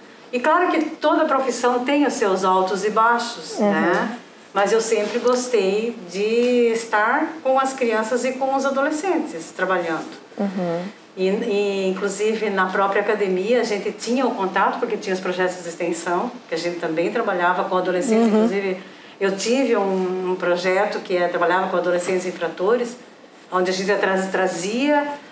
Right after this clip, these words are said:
Speaker 1: os adolescentes que tinham cometido alguma infração pra dentro da Univille,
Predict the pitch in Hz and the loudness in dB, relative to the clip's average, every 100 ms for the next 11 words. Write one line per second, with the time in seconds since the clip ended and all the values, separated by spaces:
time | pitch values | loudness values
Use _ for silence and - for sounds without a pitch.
0 | - 185 202 202 202 202 - 214 226 226 | -8 0 2 2 2 2 0 0 0 -2
1 | 185 - 190 226 226 196 185 202 190 190 | -8 -10 -4 -2 -2 -2 -2 -2 0 0
2 | 185 - 202 208 202 196 196 190 185 165 | 0 -2 -2 -2 -2 -2 0 0 -2 -2
3 | 202 233 233 | 0 2 0